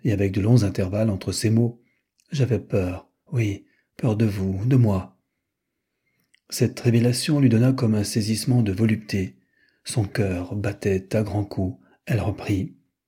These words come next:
Excusez-moi de n'être pas venue plus tôt. » Et désignant le petit portefeuille grenat couvert de palmes d'or, «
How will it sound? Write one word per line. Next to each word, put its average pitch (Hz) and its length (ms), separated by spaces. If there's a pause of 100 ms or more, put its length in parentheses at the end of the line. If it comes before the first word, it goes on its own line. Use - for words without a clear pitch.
(760)
Excusez-moi 110 680
de 127 100
n'être 120 260
pas 101 140
venue 104 180
plus - 180
tôt. » 104 280 (1000)
Et - 80
désignant 120 540
le 104 140
petit - 220
portefeuille 107 520
grenat 107 380
couvert 113 360
de 95 120
palmes 110 340
d'or, « 101 440